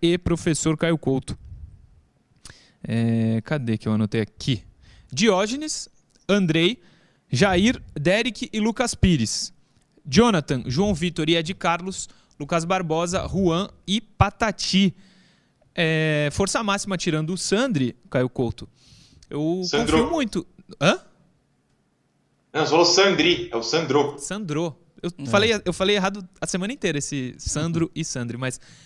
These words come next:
Speaker 1: é, confio muito no ataque do Santos. Acho que pode, Lucas Barbosa, Patati e Juan podem fazer com que o Santos chegue à decisão da Copa São Paulo mais uma vez.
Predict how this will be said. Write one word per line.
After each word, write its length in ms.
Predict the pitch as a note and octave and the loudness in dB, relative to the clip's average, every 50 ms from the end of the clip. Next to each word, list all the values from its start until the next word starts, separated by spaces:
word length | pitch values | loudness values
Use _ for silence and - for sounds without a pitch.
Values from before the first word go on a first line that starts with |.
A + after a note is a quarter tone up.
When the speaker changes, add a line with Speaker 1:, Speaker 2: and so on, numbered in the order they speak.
| - _ - | -20 _ -10
Speaker 1:
é, 260 | - C3 C3+ C3+ C3+ | -4 -2 0 0 -2
confio 260 | - G3 G3 - A3 G#3+ | 0 -2 -4 -2 -2 -2
muito 240 | F#3+ G3+ G3 - | -2 -2 -4 -4
no 80 | A3 A#3 | -6 -8
ataque 640 | - - - - C#3 C#3+ E3+ - - D3 B2 A#2+ | -8 -8 -2 -2 0 0 0 -4 -6 -8 -8 -8
do 160 | A#2 A2+ A#2+ B2 | -8 -8 -8 -8
Santos. 320 | - - A2 A#2 C3+ - | -6 -6 -6 -6 -6 -6
Acho 160 | C3+ C#3+ - | -8 -10 -10
que 60 | - | -8
pode, 360 | - B2 A#2 C3 C#3+ C3+ A2 - _ - - _ | -4 -4 -4 -4 -4 -8 -8 -10 _ -20 -20 _
Lucas 240 | - A#2 A2+ C#3+ B2+ | -8 -4 -2 0 0
Barbosa, 460 | B2 C3 B2+ A2 G#2+ A#2 C3 C3+ C3+ | 0 0 -2 -2 -2 -2 -2 -2 -4
Patati 480 | G#2+ - B2+ B2 - A#2 A2 - - B2+ | -2 -4 -4 -4 -2 -6 -6 -4 -6 -6
e 100 | C3 C3 | -4 -4
Juan 400 | A#2 A#2 B2 A#2+ G#2+ G#2+ A2 A#2 | -2 0 0 0 0 -2 -4 -6
podem 300 | - - C3 A2+ B2 B2 | -6 -6 -6 -6 -6 -6
fazer 240 | - C#3 B2+ A#2+ A#2 | -6 -6 -6 -6 -6
com 140 | - C#3+ C3 | -8 -10 -10
que 80 | - | -10
o 40 | C3 | -10
Santos 360 | - - C3+ C#3+ - - - - - - - - _ _ | -8 -8 -8 -8 -10 -12 -16 -18 -20 -20 -20 -20 _ _
chegue 380 | - - - F3+ D#3+ D#3+ D#3+ E3+ | -8 -4 0 2 2 2 2 0
à 40 | |
decisão 540 | E3 F3 F3 F3 - E3 C3+ C3+ C#3+ D3+ E3+ - _ _ _ _ _ - | 0 0 -4 -4 -4 -4 -4 -2 -4 -4 -4 -8 _ _ _ _ _ -6
da 140 | C#3 D3+ D3 | -2 -2 0
Copa 200 | - D#3+ D#3+ E3 | 0 -2 -2 -2
São 160 | - E3+ D#3 | -4 -4 -4
Paulo 220 | C#3+ D3+ D3 D#3 | -2 -2 -2 -2
mais 180 | D#3 E3+ F3 E3+ | -2 -4 -4 -4
uma 160 | F#3+ A#3 A3+ | -2 -4 -2
vez. 200 | D#3+ D3 C#3 - | -2 -2 -4 -4